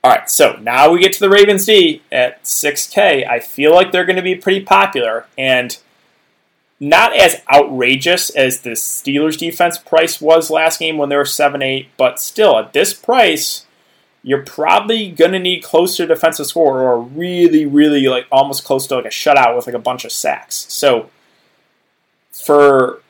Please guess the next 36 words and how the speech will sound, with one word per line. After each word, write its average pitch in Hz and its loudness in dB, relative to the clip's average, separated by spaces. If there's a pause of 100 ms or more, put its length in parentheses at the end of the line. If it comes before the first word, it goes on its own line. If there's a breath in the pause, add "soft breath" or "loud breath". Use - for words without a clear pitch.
(120)
for, 143 -2
if 147 -6
you're 143 -4
mass 226 0
multi-entering, 156 0
yes, - -4
of - -18
course, 208 0
throw 156 2
the 160 2
Ravens 131 0
in 131 -6
your 117 -6
player 110 -4
pool. - -20 (300)
Like, 120 -2
I 135 4
would 165 4
probably 175 4
have 180 6
a 190 2
little 156 4
bit. 123 0
If 127 0
I 135 6
was 151 2
making 175 -4
a 165 -2
hundred 160 -2
fifty 156 -6
lineups, 143 -2 (220)
Ravens 143 -2
D 147 0
at 139 0
five 135 4
eight, 131 0